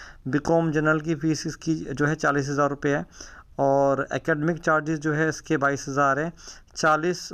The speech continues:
और बाईस जो है आपके सिक्सटी टू थाउजेंड, यानी कि सिक्सटी टू थाउजेंड इसका जो बीकॉम का है ईयरली चार्ज रहेगा,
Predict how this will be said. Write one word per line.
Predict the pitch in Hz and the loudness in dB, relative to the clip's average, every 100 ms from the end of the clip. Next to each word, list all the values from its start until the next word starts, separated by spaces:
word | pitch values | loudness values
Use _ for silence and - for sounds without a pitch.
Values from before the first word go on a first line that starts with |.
| - | -6
और | 147 147 143 143 139 139 - | -2 2 4 2 2 -2 -4
बाईस | 139 131 143 151 147 - | -6 0 0 0 -4 -4
जो | 151 | -2
है | 139 143 | 0 2
आपके | 135 135 151 | 0 0 -4
सिक्सटी | - 135 - 156 | -4 -8 -2 -2
टू | 156 156 | 2 0
थाउजेंड, | 147 147 131 151 175 - - - - | 2 -2 0 -2 -2 -8 -18 -18 -2
यानी | 143 151 | 2 2
कि | 156 | 2
सिक्सटी | 165 165 - 180 175 | 0 -2 -4 -4 -6
टू | - - 185 190 | -8 0 2 2
थाउजेंड | 180 165 170 175 | 2 2 0 0
इसका | 147 - 160 | -6 -2 0
जो | 156 | 0
बीकॉम | 151 151 160 156 151 | 0 0 2 2 2
का | 156 | 0
है | 180 175 | 0 2
ईयरली | 147 151 151 | 2 4 2
चार्ज | 147 143 135 | 0 0 2
रहेगा, | 135 131 135 185 | 0 0 0 -2